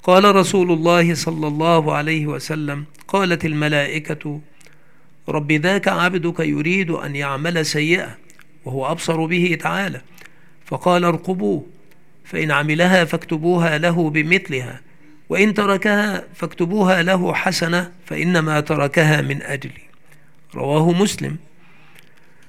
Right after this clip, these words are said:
وقد سئل شيخ الإسلام رحمه الله عن كيفية قدرة الملائكة على معرفة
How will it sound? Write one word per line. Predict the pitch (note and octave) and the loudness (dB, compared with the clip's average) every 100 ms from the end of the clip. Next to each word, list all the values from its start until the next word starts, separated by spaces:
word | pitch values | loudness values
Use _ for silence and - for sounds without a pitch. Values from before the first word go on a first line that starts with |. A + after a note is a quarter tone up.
| - - | -14 -6
وقد | D3 D3 | -2 0
سئل | - A3 A3 | 4 4 4
شيخ | F#3+ A3 F#3+ | 4 2 2
الإسلام | G3+ E3 E3+ F#3 F#3 | 0 0 0 0 0
رحمه | E3+ D#3+ F3 D#3 E3+ | 0 -2 -2 -4 -4
الله | E3 D3+ E3+ E3 - - - - - - - - - - | -2 -2 -2 -2 -8 -20 -20 -20 -20 -20 -20 -20 -20 -8
عن | E3+ D3+ | -4 2
كيفية | D#3 C#3+ G3 G#3 | 2 4 4 4
قدرة | F3+ F#3 F3+ D#3+ F3+ | 2 -2 -2 -2 -2
الملائكة | F3+ E3 D#3+ D#3+ D3+ C#3+ F3 E3+ E3+ | -2 -2 0 2 2 0 0 0 0
على | D#3+ D#3 D3+ | 0 0 0
معرفة | D3 C#3+ D3 E3+ D#3+ | 0 0 0 -2 -4